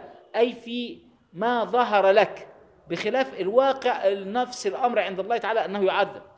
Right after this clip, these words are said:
ما هو الح-، الآية بتقول أهو: "النار يعرضون عليها غدوا وعشيا"، والغدو والعشيا ده إيه؟ في الدنيا إلى قيام الساعة. "ويوم القيامة أدخلوا آل فرعون أشد العذاب". كأن الله تعالى يخلق كده، زي بالظبط أنت دفنت الإنسان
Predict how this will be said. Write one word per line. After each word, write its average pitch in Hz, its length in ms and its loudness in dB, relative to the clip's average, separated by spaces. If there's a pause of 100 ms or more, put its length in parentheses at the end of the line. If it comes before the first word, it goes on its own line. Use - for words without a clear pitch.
(600)
ما 127 60 -4
هو - 20 -2
الح-، 143 120 -6
الآية 170 380 2
بتقول 247 260 -2
أهو: 262 160 2 (520)
"النار 202 420 2
يعرضون 190 500 2
عليها 233 420 0
غدوا 226 380 0
وعشيا"، 175 420 -4
والغدو 190 300 0
والعشيا 208 320 0
ده 196 60 -2
إيه؟ 196 200 4 (220)
في - 80 -12
الدنيا 226 360 -2
إلى 226 180 0
قيام 220 240 -6
الساعة. 202 400 -8 (240)
"ويوم 277 280 2
القيامة 269 440 -4
أدخلوا 208 460 -2
آل 208 40 -4
فرعون 196 280 -6
أشد 156 260 -8
العذاب". 113 300 -8 (1900)
كأن 185 220 -2
الله 202 200 0
تعالى 214 260 0
يخلق 214 240 -2
كده، 160 200 -4
زي 254 240 2
بالظبط 254 360 2
أنت 214 160 -2
دفنت 262 420 2
الإنسان 247 640 -2